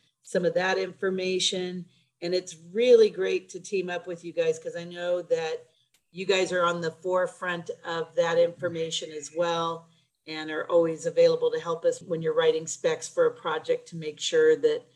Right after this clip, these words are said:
buildings are looked at appropriately if they are older buildings and these sort of things. So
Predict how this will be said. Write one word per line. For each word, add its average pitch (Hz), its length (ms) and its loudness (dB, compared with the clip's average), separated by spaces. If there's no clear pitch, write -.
buildings 160 400 4
are 156 100 4
looked 160 300 0
at 156 160 -4
appropriately 156 720 0
if 151 160 -4
they 151 120 0
are 147 340 -6
older 156 300 0
buildings 147 600 -4
and 143 120 -8
these 139 160 -8
sort 147 160 -6
of 135 120 -14
things. 139 360 -10
So 147 300 -8